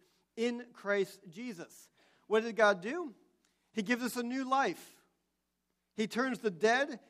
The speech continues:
and he quickens the dead so that they become alive and have a love for God and a love for the things of God. He sits with Christ, that there is a new victory. We have a power.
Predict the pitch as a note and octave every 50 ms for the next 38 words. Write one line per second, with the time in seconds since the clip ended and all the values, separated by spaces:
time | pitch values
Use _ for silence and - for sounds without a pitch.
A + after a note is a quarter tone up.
0 | _ _ - A3 F#3 D#3 A#3 F#3+ - - - C#4+ - C#4+ C#4 A#3 D#3+ G#3+ G#3+ E3
1 | G3+ A3+ A3+ G#3+ - A3 G#3+ A#3 F#3+ A3 G#3+ G#3 G3 - G#3+ A3+ A3 G#3+ G3 G#3
2 | A3 A3+ G#3+ F3+ F3 F#3+ A3+ G#3 E3+ F#3 F#3 F#3+ F#3 F3+ F#3+ G#3+ A#3+ - - A#3
3 | G#3 E3+ F#3+ F3+ F#3+ F#3+ F#3+ F#3+ F#3 F#3 F#3 F3+ - G3+ G#3 F3+ - A#3+ B3 A#3
4 | G3 G#3 D#3+ E3+ E3 C#3 B2+ B2 - _ _ _ _ _ _ _ _ _ _ _
5 | _ _ _ _ _ _ _ _ _ _ _ _ _ _ _ _ _ _ _ _
6 | _ _ _ _ _ _ _ - G#3+ - - C4 G#3 B3 C4 - - - C4+ C#4
7 | A3+ F#3 - F#3 F#3 G3+ A3 A3+ A#3 G3+ G#3+ A3+ A3+ A#3+ B3+ B3+ G#3+ G3 C4+ C#4+
8 | - - G#3 F3 D3 B2 A#2+ - _ _ _ _ _ _ _ _ _ _ _ _
9 | _ _ _ - A3 G3 A3 A3+ A#3+ A#3 A#3 - - A3+ A#3+ C4+ C#4 A#3+ F#3+ D3
10 | A#2+ -